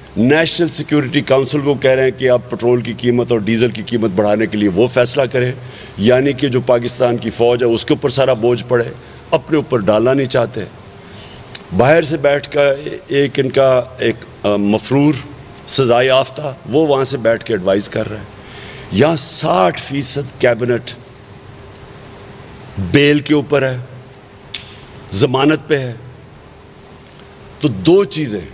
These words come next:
मैं जो आज आपके सामने ये जो अब, अभी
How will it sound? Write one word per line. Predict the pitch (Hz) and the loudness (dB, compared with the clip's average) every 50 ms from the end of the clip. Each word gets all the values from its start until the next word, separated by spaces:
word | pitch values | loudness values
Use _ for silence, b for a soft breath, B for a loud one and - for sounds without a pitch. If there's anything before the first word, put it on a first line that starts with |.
| - - - - - | -20 -20 -18 -12 -6
मैं | 95 110 123 135 147 | -2 0 0 2 2
जो | 127 127 131 | 2 2 2
आज | 117 120 127 131 120 | 4 4 2 2 2
आपके | 120 117 120 117 - - 123 117 | 2 2 2 0 -2 -4 -4 -2
सामने | - - 107 104 104 104 107 104 | -2 0 0 0 0 0 0 0
ये | 98 95 98 98 | 0 0 0 0
जो | 87 98 90 | 0 0 0
अब, | 92 98 90 82 - - - | 2 0 0 -2 -6 -14 -10
अभी | - 90 107 98 95 92 | -4 0 0 0 0 -2